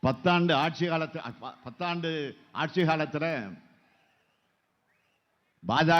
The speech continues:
க ஊழல்கள் ஒண்ணா, ரெண்டா? அதுக்கு இமாலய எடுத்துக்காட்டு தான். உலக நாடுகள் மத்தியில இந்திய ஜனநாயகத்துக்கே அழிக்க முடியாத அவமானத்தை ஏற்படுத்தி இருக்கக்கூடிய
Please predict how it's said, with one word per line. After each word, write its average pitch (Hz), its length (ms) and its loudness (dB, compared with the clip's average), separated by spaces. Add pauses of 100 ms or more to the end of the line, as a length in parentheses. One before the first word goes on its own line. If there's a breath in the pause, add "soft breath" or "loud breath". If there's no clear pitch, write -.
க 165 200 4
ஊழல்கள் 156 420 4 (180)
ஒண்ணா, 151 360 2 (280)
ரெண்டா? 151 380 0 (2000)
அதுக்கு 143 300 4
இமாலய 170 540 6
எடுத்துக்காட்டு 165 680 0
தான். 156 300 0 (2250)
உலக 156 340 4
நாடுகள் 165 440 6
மத்தியில 156 360 2 (120)
இந்திய 156 220 2
ஜனநாயகத்துக்கே 156 760 0 (720)
அழிக்க 165 520 2
முடியாத 160 540 2
அவமானத்தை 156 640 2
ஏற்படுத்தி 156 400 0
இருக்கக்கூடிய 151 520 0